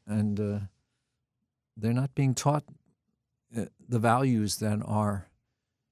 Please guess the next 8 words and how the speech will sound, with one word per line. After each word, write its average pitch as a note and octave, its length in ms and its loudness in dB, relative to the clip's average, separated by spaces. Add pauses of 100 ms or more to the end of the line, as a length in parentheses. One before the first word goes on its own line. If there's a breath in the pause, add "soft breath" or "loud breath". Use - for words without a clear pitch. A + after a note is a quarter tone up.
(160)
consistent A2+ 560 0
with, G#2+ 360 -4
uh, G2+ 240 -4 (320)
with A#2 320 -2 (1080)
our A#2 140 4
schools, A#2+ 400 0
public A#2+ 440 2
and C3 280 0